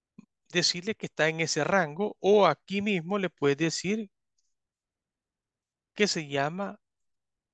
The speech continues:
como nombre de rango módulos. Y te la va a encontrar, mira. Va en módulos, mira, ahí está. Eh, gráfico dos, y acá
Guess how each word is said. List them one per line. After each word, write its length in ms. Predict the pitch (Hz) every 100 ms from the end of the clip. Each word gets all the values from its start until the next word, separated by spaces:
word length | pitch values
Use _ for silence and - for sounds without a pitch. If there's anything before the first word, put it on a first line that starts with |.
| _
como 280 | 165 147 135
nombre 320 | 139 143 156
de 120 | 165
rango 300 | 156 190 175
módulos. 440 | 143 160 110 101 _ - _ _ _ _ _ _ _ _ _ -
Y 180 | 294 311
te 160 | 202
la 80 | 160
va 40 | 147
a 20 |
encontrar, 520 | 156 202 - 285 135
mira. 240 | 123 117 - _ _ -
Va 80 | 113
en 80 | 120
módulos, 360 | 180 127 104
mira, 280 | 110 110 139
ahí 120 | 143 131
está. 260 | - 123 104 _ _ _ _ _ _
Eh, 880 | 151 143 139 135 135 131 127 123 123
gráfico 420 | 156 - 156 180
dos, 440 | 226 262 269 - -
y 260 | 220 262 302
acá 560 | 269 - 240 277 339